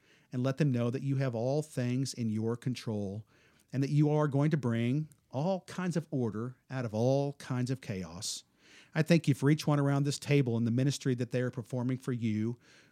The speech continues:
Would you bless each of these around this table, each of these servants of the Lord? Would you use them to bring about great peace to the people of your congregation? And Father, uh, we do again pray for our world that you would, uh,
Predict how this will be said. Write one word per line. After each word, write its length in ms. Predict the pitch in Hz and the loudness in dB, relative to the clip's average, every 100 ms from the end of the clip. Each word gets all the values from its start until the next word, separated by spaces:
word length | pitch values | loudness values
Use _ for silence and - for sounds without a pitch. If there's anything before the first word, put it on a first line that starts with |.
| - | -4
Would 160 | 139 143 | -2 0
you 80 | |
bless 400 | 117 120 131 143 - | 0 2 2 0 -2
each 240 | 139 - | -2 -2
of 120 | 120 | -2
these 400 | 120 120 131 131 | 2 2 2 -2
around 260 | 120 120 123 | -4 -4 -4
this 140 | 113 | -6
table, 320 | - 127 123 | -2 -2 0
each 160 | 180 - | -2 -2
of 60 | 131 | -4
these 140 | 117 | -4
servants 460 | - 131 131 131 143 | -2 0 0 0 -2
of 80 | |
the 60 | 131 | -2
Lord? 400 | 110 107 110 113 - - - _ _ 127 | -2 -2 -2 -4 -10 -20 -20 _ _ -4
Would 180 | 127 | 0
you 80 | 131 | 0
use 320 | 120 151 170 | 4 6 4
them 420 | - 131 131 156 151 - | 4 2 4 0 -2 -8
to 60 | |
bring 300 | 117 131 131 | -4 -2 -2
about 300 | 117 117 117 127 | 0 -2 -2 -10
great 540 | 107 120 131 147 - - | -4 2 4 4 0 -14
peace 580 | - 135 98 - - - | 2 4 4 -2 -6 -6
to 100 | 131 | -6
the 80 | 113 | -6
people 460 | - 127 120 120 | -2 -2 0 -2
of 100 | 110 | 0
your 140 | 113 120 | -2 -4
congregation? 880 | - 120 127 113 101 - 110 107 - _ - - - - - - - _ - | -2 -2 -2 -2 -4 -4 -4 -6 -8 _ -20 -20 -20 -20 -20 -20 -20 _ -2
And 120 | 151 | 4
Father, 400 | 170 165 175 202 185 - - - - | 8 8 8 4 0 -6 -8 -8 -2
uh, 160 | 131 120 | 0 2
we 180 | 135 151 | 4 4
do 320 | 127 160 180 143 | 6 6 6 2
again 280 | 151 151 | 2 4
pray 380 | - - 120 123 | 4 6 6 4
for 220 | - 139 | 4 2
our 80 | 143 | 4
world 460 | 143 143 117 101 101 | 6 8 6 4 -2
that 260 | 117 - | -4 2
you 120 | 147 147 | 4 6
would, 240 | 123 113 | 6 4
uh, 220 | 117 107 | 0 0